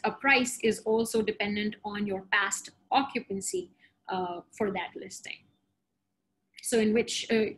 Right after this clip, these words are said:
case, you know, if your occupancy is low, then, uh, then you would, uh, the price is gonna be lower, things like that. And we also offer alternative explanations for the differences, uh, that we observe, uh, in prices across racial groups.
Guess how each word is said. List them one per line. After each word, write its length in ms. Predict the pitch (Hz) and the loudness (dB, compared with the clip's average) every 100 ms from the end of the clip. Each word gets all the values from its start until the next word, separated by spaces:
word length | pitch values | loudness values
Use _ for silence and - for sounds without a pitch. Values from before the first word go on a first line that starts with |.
| - | 2
case, 380 | 233 214 214 - | 4 4 2 0
you 80 | |
know, 100 | 214 | 0
if 160 | 208 214 | 0 0
your 140 | 220 | 0
occupancy 560 | 202 226 220 214 208 214 | 0 0 0 2 0 -2
is 100 | 208 | 4
low, 400 | 339 302 277 277 - - | 6 8 6 2 -4 -10
then, 360 | - 220 214 208 - | 0 2 2 0 -4
uh, 300 | 208 208 202 190 - - | -4 -2 -4 -6 -12 -2
then 160 | 220 214 | 0 2
you 140 | 196 | 2
would, 260 | 190 185 175 - | 0 -4 -6 -14
uh, 80 | 190 - - - | -12 -12 -10 -10
the 80 | |
price 360 | - - 190 190 | -6 -4 -4 -4
is 80 | 190 | -8
gonna 220 | 185 180 | -8 -10
be 140 | 175 180 220 | -12 -12 -14
lower, 240 | - 190 _ | -18 -20 _
things 200 | 226 - | _ -20
like 120 | - _ | -20 _
that. 160 | - - _ _ _ _ _ _ _ - - _ - | -20 -20 _ _ _ _ _ _ _ -20 -20 _ 2
And 140 | 285 | 4
we 140 | 302 | 6
also 460 | 302 285 403 - 240 | 6 4 4 4 2
offer 480 | 214 220 - 233 - | 2 0 0 -2 0
alternative 720 | 233 240 269 285 302 262 247 220 | -2 0 0 2 2 2 0 0
explanations 800 | 233 - - 233 220 226 220 220 | -4 -4 -2 0 0 0 -2 -2
for 260 | - 220 214 | 0 0 2
the 100 | 202 | 2
differences, 720 | 233 269 240 214 208 196 - - | 2 0 -2 -2 -2 -4 -6 -4
uh, 300 | 202 190 190 190 | -2 -2 -6 -6
that 140 | 220 208 | -4 -4
we 100 | 208 | -4
observe, 540 | 202 185 - 190 190 185 - _ _ | -4 -2 -4 -4 -4 -8 -18 _ _
uh, 200 | 196 190 190 | -14 -14 -12
in 120 | 196 202 | -10 -8
prices 540 | 196 170 - - - - | -6 -6 -8 -12 -14 -16
across 440 | - 190 170 - | -12 -10 -10 -10
racial 260 | - - - | -10 -10 -16
groups. 540 | - _ _ - - | -20 _ _ -18 -18